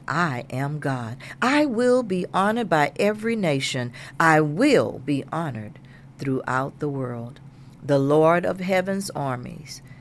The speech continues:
is here among us. The God of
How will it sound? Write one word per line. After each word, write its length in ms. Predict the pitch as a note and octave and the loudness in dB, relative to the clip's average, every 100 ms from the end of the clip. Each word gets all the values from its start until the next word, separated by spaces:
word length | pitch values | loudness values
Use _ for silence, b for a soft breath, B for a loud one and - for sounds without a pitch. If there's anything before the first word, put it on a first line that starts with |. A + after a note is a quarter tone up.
| B - | B -8
is 220 | C3+ A#2+ | -6 -6
here 380 | - A3+ G#3+ G#3 | -4 2 2 2
among 460 | E3 D#3+ D#3 C#3+ B2 | -2 -2 -4 -4 -8
us. 340 | - C#3+ - B B B - | -10 -14 -18 B B B -12
The 120 | B2 | -12
God 520 | A#2 D#3 E3 D3+ D3+ - | -6 -2 0 0 -4 -6
of 200 | - C3 | -6 -8